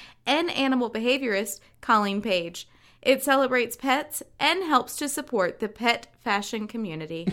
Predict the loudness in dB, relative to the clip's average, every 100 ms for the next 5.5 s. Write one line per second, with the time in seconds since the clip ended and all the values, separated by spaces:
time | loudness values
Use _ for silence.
0 | -4 -6 -4 -4 -8 -10 -8 -8 -8 -10
1 | -10 -2 4 6 8 6 6 6 4 0
2 | 4 10 10 8 4 8 8 8 6 6
3 | 6 6 4 4 0 2 4 4 2 0
4 | -8 -16 -12 -12 -12 -14 -14 -14 -2 4
5 | 4 6 6 6 4